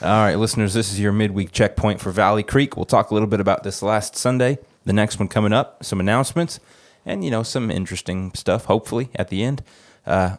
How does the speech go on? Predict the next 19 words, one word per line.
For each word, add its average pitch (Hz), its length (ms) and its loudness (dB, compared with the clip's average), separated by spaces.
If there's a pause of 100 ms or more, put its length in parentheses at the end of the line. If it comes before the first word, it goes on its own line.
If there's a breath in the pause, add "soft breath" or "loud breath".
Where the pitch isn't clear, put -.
not 110 220 0
that - 120 -20
the 95 100 0
other 85 100 2
stuff's 82 340 -4
not 85 160 -4
interesting, 82 420 -10
though. 80 200 -6 (180)
Just, - 380 -8 (260)
you 113 140 -2
know, 90 120 0
some 92 340 -6 (500)
randomness 85 680 -6
is 80 140 -10
really 90 220 -2
more 85 220 -4
accurate. - 480 -8 (300)
All 117 60 6
right, 107 160 2